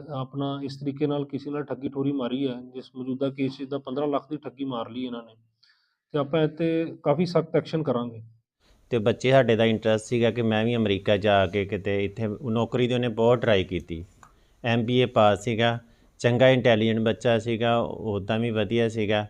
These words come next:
Speaker 2: ਤੇ ਬੜੀ ਕੋਸ਼ਿਸ਼ ਉਹਨੇ ਦੇਖ ਕੇ ਇੱਧਰ ਉੱਧਰ ਬੱਚਿਆਂ ਵੱਲ, ਤੇ ਉਹ ਆਪ ਵੀ ਉਹਨੇ ਮਨ 'ਚ ਬਿਠਾ ਲਿਆ ਕਿ ਮੈਂ ਅਮਰੀਕਾ ਜਾਣਾ। ਤੇ ਭਾਜੀ ਕਾਨੂੰਗੋ ਸੀ, ਇਹਨਾਂ ਨੇ ਸਮਝਾਇਆ ਆਪਾਂ 'ਤੇ ਵੀ ਤੂੰ ਬੱਚੇ ਇੱਥੇ ਬਹੁਤ ਕੁਝ ਆ, ਆਪਾਂ ਮਿਹਨਤ ਕਰਾਂਗੇ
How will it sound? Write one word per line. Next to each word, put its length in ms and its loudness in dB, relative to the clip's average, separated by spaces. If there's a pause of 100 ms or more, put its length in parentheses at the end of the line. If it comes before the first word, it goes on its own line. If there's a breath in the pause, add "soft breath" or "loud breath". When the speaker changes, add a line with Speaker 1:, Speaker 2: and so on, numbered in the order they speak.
(380 soft breath)
Speaker 2:
ਤੇ 80 -4
ਬੜੀ 240 2
ਕੋਸ਼ਿਸ਼ 420 2
ਉਹਨੇ 260 2
ਦੇਖ 300 2
ਕੇ 300 0 (300)
ਇੱਧਰ 280 -2
ਉੱਧਰ 200 -2
ਬੱਚਿਆਂ 380 -2
ਵੱਲ, 200 2
ਤੇ 120 0
ਉਹ 100 2
ਆਪ 280 6
ਵੀ 180 0
ਉਹਨੇ 260 0
ਮਨ 220 0
'ਚ 120 -6
ਬਿਠਾ 300 2
ਲਿਆ 160 2
ਕਿ 120 -2
ਮੈਂ 520 -2 (240)
ਅਮਰੀਕਾ 440 -2
ਜਾਣਾ। 380 -4 (760)
ਤੇ 340 4 (220)
ਭਾਜੀ 640 4
ਕਾਨੂੰਗੋ 420 0
ਸੀ, 100 -4
ਇਹਨਾਂ 200 0
ਨੇ 200 -2 (460)
ਸਮਝਾਇਆ 540 4
ਆਪਾਂ 240 4
'ਤੇ 100 2
ਵੀ 120 2
ਤੂੰ 240 0
ਬੱਚੇ 260 2
ਇੱਥੇ 180 0
ਬਹੁਤ 280 2
ਕੁਝ 260 0
ਆ, 100 6
ਆਪਾਂ 220 0
ਮਿਹਨਤ 280 0
ਕਰਾਂਗੇ 580 0